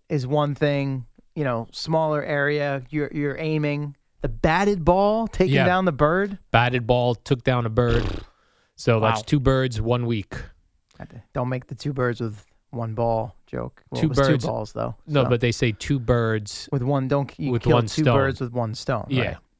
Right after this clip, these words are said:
Speaker 2: which
Speaker 1: Yeah.
Speaker 2: is not nice.
Speaker 1: Correct.
Speaker 2: Killing birds for no
Speaker 1: Or what's
Speaker 2: reason.
Speaker 1: the other one about the bush, to the bird and the bush, or the
Speaker 2: A hand in the bush is worth two in the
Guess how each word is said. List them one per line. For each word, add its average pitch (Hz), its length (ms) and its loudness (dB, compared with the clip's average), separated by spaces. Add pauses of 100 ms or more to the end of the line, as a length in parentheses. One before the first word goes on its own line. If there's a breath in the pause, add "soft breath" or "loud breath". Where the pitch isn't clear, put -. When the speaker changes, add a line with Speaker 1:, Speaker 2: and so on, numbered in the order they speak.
Speaker 2:
which 120 220 -2
Speaker 1:
Yeah. 120 60 -2
Speaker 2:
is - 260 -8 (420)
not 107 360 -2
nice. 85 440 -14 (320)
Speaker 1:
Correct. - 540 -6
Speaker 2:
Killing 98 320 0
birds 87 340 -10
for - 140 -4
no 123 240 0
Speaker 1:
Or 143 140 0
what's 147 200 -2
Speaker 2:
reason. - 60 -4
Speaker 1:
the 151 100 0
other 147 180 0
one 151 520 -4
about 127 420 0 (120)
the 120 80 -6
bush, 143 560 -4
to 139 320 -6 (100)
the 127 80 -8
bird 135 460 -2
and 120 120 -8
the 117 60 -6
bush, 131 560 -8
or 123 140 -2
the 110 240 -4 (100)
Speaker 2:
A 127 80 2
hand 135 420 0
in 123 120 0
the 120 60 0
bush 123 380 2
is 107 100 -2
worth 107 300 -2
two 123 220 0
in 110 120 -2
the 98 240 -2